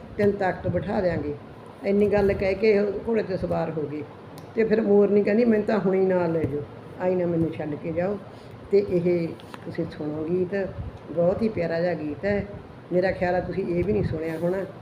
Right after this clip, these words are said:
ਤੇ ਇਹ ਸਾਥੋਂ ਸੁਣੋ ਫਿਰ ਪਹਿਲੀ ਵਾਰੀ, ਹੈ ਨਾ। ਤੇ ਪਰ ਇਹ, ਅਮ, ਲੋਕ ਗੀਤ ਨੇ, ਹੋ ਸਕਦਾ ਕਿਸੇ ਨੇ ਸੁਣਿਆ ਹੋਵੇ, ਪਰ ਮੈਨੂੰ ਐਂ ਲੱਗਦਾ ਤੁਸੀਂ ਨਹੀਂ ਸੁਣਿਆ ਹੋਣਾ, ਹੈ ਨਾ। ਤੇ ਆ ਜਾਓ ਫਿਰ ਆਪਾਂ ਲਾਈਏ ਰੌਣਕਾਂ।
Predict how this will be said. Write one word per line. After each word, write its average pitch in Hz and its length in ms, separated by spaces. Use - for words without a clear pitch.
ਤੇ 175 180
ਇਹ 156 260
ਸਾਥੋਂ 165 320
ਸੁਣੋ 147 260
ਫਿਰ 131 140
ਪਹਿਲੀ 139 340
ਵਾਰੀ, 139 200
ਹੈ 170 160
ਨਾ। 226 80
ਤੇ 180 280
ਪਰ 214 120
ਇਹ, 226 260
ਅਮ, 185 400
ਲੋਕ 196 220
ਗੀਤ 202 240
ਨੇ, 208 180
ਹੋ 185 200
ਸਕਦਾ 202 280
ਕਿਸੇ 202 220
ਨੇ 196 100
ਸੁਣਿਆ 185 340
ਹੋਵੇ, 208 320
ਪਰ 190 460
ਮੈਨੂੰ 180 300
ਐਂ 185 120
ਲੱਗਦਾ 170 220
ਤੁਸੀਂ 170 260
ਨਹੀਂ 165 160
ਸੁਣਿਆ - 260
ਹੋਣਾ, 131 180
ਹੈ 156 80
ਨਾ। 226 140
ਤੇ 202 120
ਆ 180 120
ਜਾਓ 180 120
ਫਿਰ 170 140
ਆਪਾਂ 170 260
ਲਾਈਏ 160 300
ਰੌਣਕਾਂ। 139 440